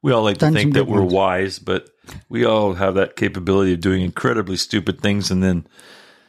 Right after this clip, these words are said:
Speaker 1: in hindsight, go, "Ah, another learning experience."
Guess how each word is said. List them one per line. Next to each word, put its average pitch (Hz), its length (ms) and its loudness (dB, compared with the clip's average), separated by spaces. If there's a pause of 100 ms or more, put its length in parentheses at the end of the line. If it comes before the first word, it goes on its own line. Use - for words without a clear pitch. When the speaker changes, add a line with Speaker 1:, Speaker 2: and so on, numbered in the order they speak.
(300)
Speaker 1:
in 135 160 2
hindsight, 110 720 0 (200)
go, 95 300 -2 (140)
"Ah, 269 420 0
another 131 420 0
learning 135 340 2
experience." 87 680 -6